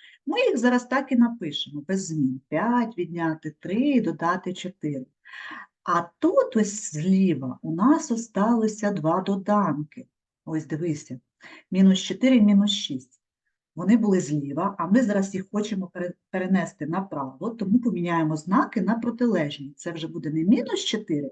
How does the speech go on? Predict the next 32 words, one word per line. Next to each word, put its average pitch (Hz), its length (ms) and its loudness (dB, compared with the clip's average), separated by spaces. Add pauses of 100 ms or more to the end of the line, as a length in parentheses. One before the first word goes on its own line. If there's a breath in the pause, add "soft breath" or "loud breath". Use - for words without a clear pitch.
а 285 120 0
плюс 262 460 4
чотири. 151 500 -6 (500 soft breath)
Не 170 140 0
мінус 254 380 4
шість, - 460 -2 (380)
а 320 120 4
плюс 208 400 2
шість. - 340 -14 (280)
Все, 165 440 -2 (100)
все - 280 -2
на 359 60 -6
своїх 233 360 0
місцях. 196 520 2 (100)
Ікси 180 440 -4
зліва, 233 400 0 (920)
е, 175 260 -2
те, 226 180 -2
що 208 160 -6
без 190 180 -4
іксів, 285 500 -2
справа. 139 520 -4 (460 loud breath)
Робимо 453 580 0 (180)
просто 302 440 2
зведення 208 520 4
подібних 190 480 -2
доданків. 147 560 -4
Це - 160 -4
ми 233 140 4
просто 302 300 0
рахуємо 160 520 0
ось - 260 -8